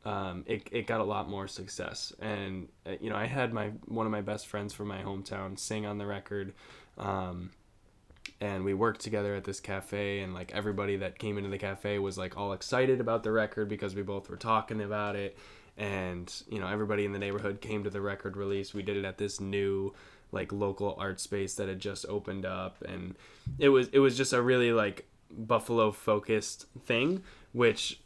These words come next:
I think was part of, like, me realizing what matters in a record release. Um, as,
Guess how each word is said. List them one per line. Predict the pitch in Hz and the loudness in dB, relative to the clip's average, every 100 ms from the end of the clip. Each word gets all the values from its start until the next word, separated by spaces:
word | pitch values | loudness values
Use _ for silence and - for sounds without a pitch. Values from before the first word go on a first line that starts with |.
| - - - - | -20 -20 -20 -4
I | 117 | -2
think | 110 127 113 117 | 0 0 0 4
was | 113 104 101 - - - - - | 4 4 0 -4 -10 -20 -20 -4
part | - 120 113 | 6 6 8
of, | 110 104 107 | 6 6 2
like, | 104 101 | 0 0
me | 104 107 107 107 - - _ _ - | -2 0 0 0 -4 -14 _ _ -4
realizing | 113 117 117 110 107 107 | 2 6 6 6 2 2
what | 107 104 | 4 4
matters | 107 101 101 98 | 0 0 -2 -4
in | 101 | -4
a | 95 | -4
record | 95 95 95 | -4 -4 -6
release. | 107 107 113 - - - - - - - | -2 2 2 0 -12 -18 -20 -20 -20 -6
Um, | 107 98 92 90 90 - _ _ _ - | -2 0 0 -4 -8 -14 _ _ _ 4
as, | 113 110 | 6 6